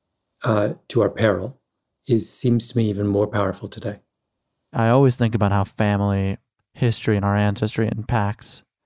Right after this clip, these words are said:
Speaker 2: and affects what we should do and where we find meaning and where we find our purpose and what we're supposed to do with the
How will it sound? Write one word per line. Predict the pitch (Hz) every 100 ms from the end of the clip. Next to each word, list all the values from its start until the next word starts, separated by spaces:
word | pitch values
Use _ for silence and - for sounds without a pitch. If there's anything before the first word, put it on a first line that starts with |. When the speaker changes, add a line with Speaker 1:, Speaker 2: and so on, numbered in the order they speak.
| _
Speaker 2:
and | -
affects | 117 131 120 - - _ _ _ _ _ _ _ _ - _ _ _ _ _ _ -
what | 123 123
we | 113
should | 110 110
do | 107 110 143 175 165 - _ -
and | 110
where | 104 107
we | 110
find | 107 110 104
meaning | 101 104 117 131
and | 117 107 101 _ _ _ _
where | - 120
we | 120
find | - 117 117
our | 110
purpose | - 127 127 110 - - - -
and | 123 120
what | 117 135
we're | 127 117
supposed | - 117 127 113 -
to |
do | 113 113 107
with | 104 110 - -
the | 131